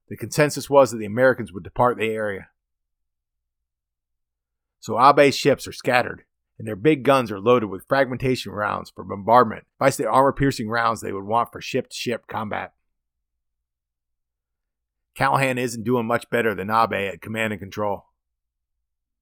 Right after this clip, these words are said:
First of all, he hasn't placed his ships with the best and latest radars at his vanguard.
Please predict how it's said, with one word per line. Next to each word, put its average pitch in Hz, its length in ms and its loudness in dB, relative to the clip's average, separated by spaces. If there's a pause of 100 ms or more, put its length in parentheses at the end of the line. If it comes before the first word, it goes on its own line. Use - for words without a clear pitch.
(320)
First 135 240 0
of 127 80 0
all, 123 360 4 (440)
he 117 100 -8
hasn't 143 320 0
placed 143 240 2
his 107 100 -6
ships - 360 -2
with 92 80 -12
the 101 80 -8
best 131 420 0
and 101 100 -14
latest 127 300 0
radars 110 460 0
at 104 80 -10
his 90 100 -14
vanguard. 107 540 -6